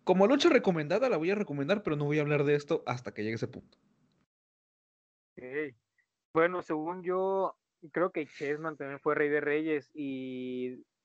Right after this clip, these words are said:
Speaker 2: y Cibernético defendió su megacampeonato ante este luchador. Pero no sé
Speaker 1: Pero
Speaker 2: si fue
Speaker 1: nunca
Speaker 2: un
Speaker 1: en un evento estelar de Triple Manía.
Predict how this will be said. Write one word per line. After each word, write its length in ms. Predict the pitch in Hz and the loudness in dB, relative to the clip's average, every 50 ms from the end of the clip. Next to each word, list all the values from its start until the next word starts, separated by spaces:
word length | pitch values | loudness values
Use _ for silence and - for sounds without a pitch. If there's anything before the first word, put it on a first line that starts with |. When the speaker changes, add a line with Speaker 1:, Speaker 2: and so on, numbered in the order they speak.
| _ _ _ | _ _ _
Speaker 2:
y 320 | 160 139 131 131 127 127 | -8 -8 -6 -8 -10 -12
Cibernético 720 | - - 147 139 139 123 123 123 120 123 143 160 165 - 170 156 | -8 -4 -2 0 0 -2 -4 -8 -10 -2 -2 -2 2 4 4 4
defendió 380 | 139 127 - 127 120 117 123 | 4 2 0 -6 -8 -8 -8
su 120 | - - 160 | -6 -4 -2
megacampeonato 840 | 151 143 135 127 - 127 120 127 123 - 127 113 110 123 123 - | 0 2 0 2 2 0 -2 -2 -4 -10 -12 -10 -10 -8 -6 -6
ante 180 | 151 139 - 123 | -6 -4 -6 -8
este 160 | 120 - 151 | -6 -4 -6
luchador. 520 | 143 131 - 110 104 101 113 139 151 139 - - _ _ _ _ _ _ _ _ _ - 135 | -6 -6 -8 -10 -8 -2 0 0 0 0 -2 -8 _ _ _ _ _ _ _ _ _ -4 -2
Pero 120 | 139 131 | 0 2
no 120 | 139 139 139 | 2 0 0
sé 80 | - 139 | 0 0
Speaker 1:
Pero 80 | 135 147 | 0 0
Speaker 2:
si 40 | - | 2
fue 140 | 156 156 | 2 0
Speaker 1:
nunca 140 | 185 - 196 180 | 2 2 2 2
Speaker 2:
un 40 | 175 | 2
Speaker 1:
en 40 | 175 | 0
un 40 | 175 | 0
evento 300 | 175 170 175 170 160 175 | 0 0 -2 0 0 -2
estelar 320 | 170 - - 147 139 143 156 | -2 0 2 4 4 4 2
de 80 | 160 143 | 2 -2
Triple 260 | 151 147 131 127 120 | -4 -4 -4 -4 -4
Manía. 280 | 117 117 123 135 135 | -4 -4 -4 -4 -6